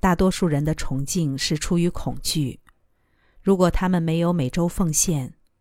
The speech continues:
某个超级神明可能会把他们压扁，仿佛自己是一只虫。崇敬反倒成了稀释的手段。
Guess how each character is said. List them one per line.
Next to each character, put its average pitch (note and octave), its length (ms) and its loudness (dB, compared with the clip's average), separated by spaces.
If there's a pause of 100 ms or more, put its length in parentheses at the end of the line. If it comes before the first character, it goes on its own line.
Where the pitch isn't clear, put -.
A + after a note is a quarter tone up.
(320)
某 E3+ 180 2
个 E3+ 120 0
超 F#3 240 0
级 F3+ 180 -2
神 C#3 220 -2
明 C3+ 360 -2
可 - 180 -4
能 C#3+ 140 -2
会 E3 140 -2
把 A#2+ 160 -4
他 - 200 -4
们 D3 160 -2
压 E3+ 180 -2
扁， - 360 -8 (460)
仿 D#3 220 0
佛 F3 160 -2
自 F#3+ 220 -2
己 - 260 -8
是 - 220 -4
一 D#3+ 140 -2
只 E3+ 180 -4
虫。 B2+ 540 -4 (1120)
崇 F3 280 0
敬 F#3+ 300 0
反 C#3+ 200 -2
倒 E3 160 0
成 D#3+ 200 -4
了 F3 120 0
稀 G3 260 0
释 - 220 -2
的 C#3+ 100 -2
手 G#2+ 260 -6
段。 D3 380 -4